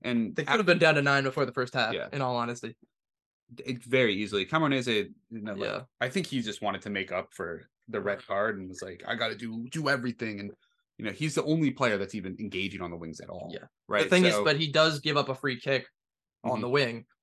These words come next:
Speaker 2: leads to the resulting free, free kick flies off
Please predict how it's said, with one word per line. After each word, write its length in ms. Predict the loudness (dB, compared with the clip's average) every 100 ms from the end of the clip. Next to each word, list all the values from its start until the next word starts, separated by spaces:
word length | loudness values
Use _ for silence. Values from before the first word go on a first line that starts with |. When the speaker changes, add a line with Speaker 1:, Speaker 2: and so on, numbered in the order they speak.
| _ _ _ -4
Speaker 2:
leads 340 | 0 0 0 -2
to 280 | 2 2
the 80 | 0
resulting 320 | 2 2 0
free, 300 | -4 -4 -6 -4
free 160 | -4 -2
kick 380 | 2 0 0 _ _ _ _ -2
flies 420 | 4 6 6 6
off 340 | 6 4 2